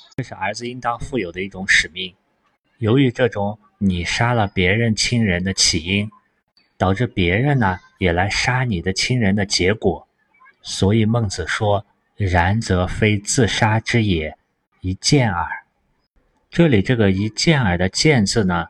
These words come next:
根据《说文解字》段玉裁的注解，它引申的是两边中间的那个缝隙。这个缝隙呢，在中间，但是它离两边都很近。当他读坚的时候，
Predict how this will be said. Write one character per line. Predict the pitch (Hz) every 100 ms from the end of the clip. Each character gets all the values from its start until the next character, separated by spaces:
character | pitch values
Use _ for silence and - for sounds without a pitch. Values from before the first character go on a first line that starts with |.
| _ _ _
根 | 120 120
据 | 110
《说 | - 131 123
文 | 123
解 | 127 92
字》 | 85 113 101 - _ _
段 | 127 120
玉 | 101
裁 | 101 90
的 | 104 117
注 | 123 98
解， | 92 78 - _ _ _ _ _ -
它 | 123
引 | 123 92 85
申 | 117 117
的 |
是 | 101 - 98 - _ _ _
两 | 107 95 82 82
边 | 120 123 123
中 | - 139
间 | 135 139 131
的 | 110
那 | 104
个 | 98
缝 | - 143 107
隙。 | - - 117 117 _ _ _ _ _ _
这 | -
个 | 135
缝 | - 143 120
隙 | - 131
呢， | 123 104
在 | 117
中 | 104 120 120
间， | 123 117 113 - _
但 | 110 95
是 |
它 | 95 101
离 | 104 104
两 | 95 78
边 | 95 98
都 | 110
很 | - 123
近。 | - 131 95 - _ _ _ _ _ _
当 | - 131
他 | 127 127
读 | - 104
坚 | - 135 131
的 | 120
时 | 92 -
候， | 101 85